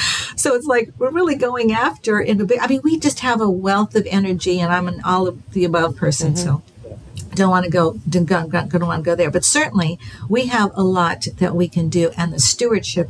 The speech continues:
Speaker 1: is the most important. And so really understanding what we've got and what we've done in the past, because we didn't know, we didn't know better. Um, we do know better now.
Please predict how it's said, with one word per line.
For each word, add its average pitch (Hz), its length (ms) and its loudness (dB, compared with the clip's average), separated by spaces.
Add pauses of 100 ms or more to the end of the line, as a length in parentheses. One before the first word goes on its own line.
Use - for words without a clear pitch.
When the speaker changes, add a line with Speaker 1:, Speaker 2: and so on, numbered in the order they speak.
Speaker 1:
is 185 240 2
the 180 80 -2
most 160 260 0
important. 143 440 -4 (300)
And 190 140 0
so 208 180 2
really 247 440 2
understanding 196 880 2 (300)
what 202 240 0
we've 240 220 0
got 165 380 0 (340)
and 180 220 2
what 214 280 0
we've 202 220 0
done 185 180 2
in 208 100 2
the 233 80 0
past, 180 340 2
because 185 400 0
we 196 80 2
didn't 202 260 0
know, 175 500 2
we 175 100 -2
didn't 190 180 0
know 180 160 2
better. 160 400 0 (400)
Um, 170 480 0
we 190 140 0
do 220 180 0
know 202 160 2
better 170 280 0
now. 156 320 2